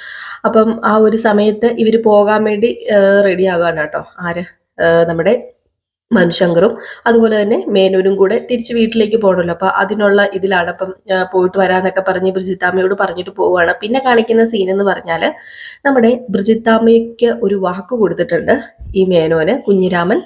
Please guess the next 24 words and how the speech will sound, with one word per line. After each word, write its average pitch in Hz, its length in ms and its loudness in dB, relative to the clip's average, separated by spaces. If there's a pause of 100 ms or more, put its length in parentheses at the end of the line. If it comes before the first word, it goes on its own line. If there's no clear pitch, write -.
(120)
മേനോന്. 165 460 2
അത് 185 120 -4
വേറൊന്നുമല്ല, 175 640 0 (720)
അലീനയെ, 254 520 4 (320)
ഏഹ്, 170 300 0
താൻ 190 200 0 (100)
നോക്കിക്കോളാം, 170 600 0 (120)
അലീനയെ, 202 460 2 (280)
ഏഹ്, 170 220 2
താൻ 185 200 0 (200)
കൊണ്ടുപോയിക്കോളാം. 180 920 0
പക്ഷേ 180 360 -4 (440)
ആരും 180 320 0
ഒന്നും 190 240 2
അറിയരുത്. 185 480 2 (220)
അങ്ങനെ 226 320 0
അറിഞ്ഞു 202 280 0
കഴിഞ്ഞാൽ 196 460 0
തൻ്റെ 185 280 -6
കുടുംബം 190 440 -4 (160)
തകരും. 180 400 0 (480)
അപ്പൊ 180 160 -2
അതുകൊണ്ട് 190 400 2
തന്നെ 202 240 2